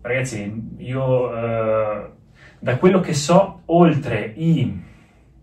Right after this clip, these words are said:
quaranta secondi è ottimo. Quindi sei tipo top novantanove per cento. Quindi secondo me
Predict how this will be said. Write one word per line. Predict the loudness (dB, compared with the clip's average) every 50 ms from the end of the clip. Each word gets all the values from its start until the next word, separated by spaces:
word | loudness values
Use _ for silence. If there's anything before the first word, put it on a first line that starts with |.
| _ _ _ -20 _ _ _ _ _ -20 -20 -6
quaranta | 2 4 6 6 6 6 6 4 0
secondi | -2 -4 -6 -4 -2 2 4 6 6 4 4 -2 -6 -4
è | -2 -2
ottimo. | -2 -2 -4 -10 -12 -12 -10 -10 -10 -12 -14 -20 _ _ _ _ _ _ -20 -20 _ -20 _ -12 -6
Quindi | -4 -2 -2
sei | 0 2 2 0 0
tipo | -2 -4 -4 -4 -4 2
top | 4 4 4 4 4 0 2
novantanove | 4 6 8 8 6 6 4 4 2 2 2 2 2 2 0 0 -2
per | -4 -4 -6 -8
cento. | -8 -10 -10 -10 -10 -12 -14 -16 -18 -20 -20 -20 -20 -20 -20 -20 -20 -20 -20 -20 _ _
Quindi | -12 -8 -6 -6
secondo | -4 -4 -4 -2 0 2
me | 2 2 2 0 -2 -10